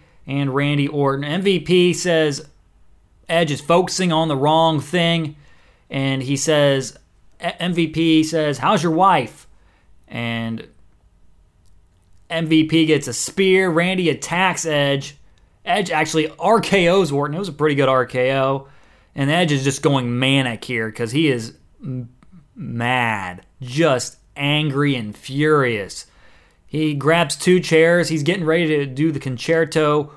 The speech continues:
on Orton. Orton slides out of the ring and on the ramp. And then Edge puts a head arm choke on M V P. M V P then goes to sleep. Then Edge hits an R K, an R K O on the chair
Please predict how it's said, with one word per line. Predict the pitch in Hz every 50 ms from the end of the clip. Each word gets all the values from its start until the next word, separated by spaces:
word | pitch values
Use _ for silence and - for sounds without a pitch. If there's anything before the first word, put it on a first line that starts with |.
| - - - _ _ _
on | - 135 131
Orton. | - 160 160 165 170 175 175
Orton | 185 180 185 190 185 156
slides | - - - 156 160 165 170 165
out | 160 165 160 160
of | 165
the | 147 135
ring | 135 156 156 156 160 165
and | 151 139
on | 127 135 147 151 147
the | 131
ramp. | 123 135 139 139 139 131 - - - _ _ - - - _ _ _
And | - 147
then | 143 139 139 135 139 - - - - _ - - _ _ _ _ _ _ _ - - _
Edge | - 156 170 165 165
puts | - 160 151
a | 135
head | - - 151 170
arm | 165 160 156 165 165
choke | 156 151 - 165 151 156 156 156
on | 147 135 127 131
M | - 151 147 156 147 139
V | 143 135 123
P. | 113 - 143 156 156 151 151 151 151 - - - - _ _ _
M | - 156 165
V | 143 147 147 135
P | 143 - 156 156 147 135 123 123 117 107 - _ -
then | 208 135 131 170 208 233 180
goes | 170 156 147 139
to | - 127 110
sleep. | - - - 156 175 185 165 127 - - - - _ - - - _ _ _ _ _ _ - - - _ _ _ _ _ _ - - - - _ _ _ _ _ - - _ _ _ _ _ _ _ - - _ _ _ _ _
Then | - 135 139
Edge | 135 143 151 139
hits | 139 143
an | 147 127
R | 127 135 143 151
K, | 147 147 151 147 147
an | 151 156 139
R | 143 156
K | 160 - 151 147 143
O | 143 143 147
on | 143 143 143
the | 131 117
chair | - - - - 156 147 147 147 143 139 139 135 139